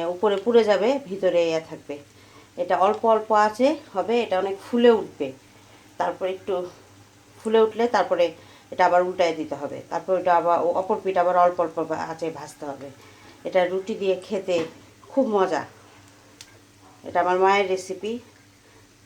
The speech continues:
আমার মায়ের, উম, মা যখন করতো ছোটোবেলা, তখন তো আমার আর ফ্রাই প্যান ছিল না। আম্মা স্টিলের প্লেটের মধ্যে করতো দেখতাম। বলতাম যে, "যে তুমি কড়াইতে বা তাওয়াতে করো না কেন?" বলে কি, "না, ওখানে তো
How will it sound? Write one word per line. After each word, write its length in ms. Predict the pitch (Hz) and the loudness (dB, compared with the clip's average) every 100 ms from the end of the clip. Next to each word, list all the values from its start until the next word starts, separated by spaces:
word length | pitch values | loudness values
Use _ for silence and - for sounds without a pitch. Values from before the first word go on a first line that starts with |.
| _ _ - | _ _ -4
আমার 260 | 190 190 | 2 4
মায়ের, 240 | 190 202 202 - - 180 - 202 | 4 2 0 -6 -18 -20 -14 -2
উম, 320 | 196 190 185 | 0 2 4
মা 180 | 190 190 | 4 4
যখন 320 | 185 185 190 | 0 -2 -2
করতো 440 | 185 196 196 190 | -2 -6 0 2
ছোটোবেলা, 560 | 190 202 190 185 180 190 - - - - | 2 -2 -2 2 2 0 -4 -20 -12 -6
তখন 320 | 190 196 190 | -4 -2 -2
তো 160 | 190 | 0
আমার 460 | 185 180 185 190 185 | 2 0 -2 -2 0
আর 140 | 180 175 | -2 -4
ফ্রাই 200 | - 185 175 | 0 0 0
প্যান 180 | 185 190 | -2 -4
ছিল 220 | 226 208 | -4 -2
না। 260 | 226 208 - - - - - | 0 -2 -4 -16 -20 -16 -8
আম্মা 420 | 185 175 170 165 - - | -6 -2 -4 -4 -10 -20
স্টিলের 560 | - - 254 247 247 240 - | -20 -4 2 6 6 4 2
প্লেটের 440 | 208 196 190 185 | -2 0 0 2
মধ্যে 300 | 180 170 170 | 2 0 -2
করতো 360 | 160 156 - 156 | -4 -8 -8 -10
দেখতাম। 420 | - - - 143 - _ - | -10 -14 -12 -12 -12 _ -6
বলতাম 360 | 175 180 170 175 | -4 -2 -4 -4
যে, 200 | 175 175 | -4 -4
"যে 140 | 175 170 | -4 -8
তুমি 420 | 180 175 170 170 165 | -4 -4 -4 -8 0
কড়াইতে 460 | 208 185 175 180 | 2 4 0 -2
বা 120 | 170 175 | -2 0
তাওয়াতে 340 | 196 208 208 | 2 2 0
করো 240 | 208 165 | -2 -2
না 120 | 135 139 | -2 -8
কেন?" 160 | 135 135 - - - - - | -10 -12 -14 -20 -20 -20 -2
বলে 160 | 180 180 | -2 0
কি, 60 | 180 | -2
"না, 340 | 175 165 165 | 0 2 0
ওখানে 280 | 165 185 | 0 -4
তো 80 | 175 | -4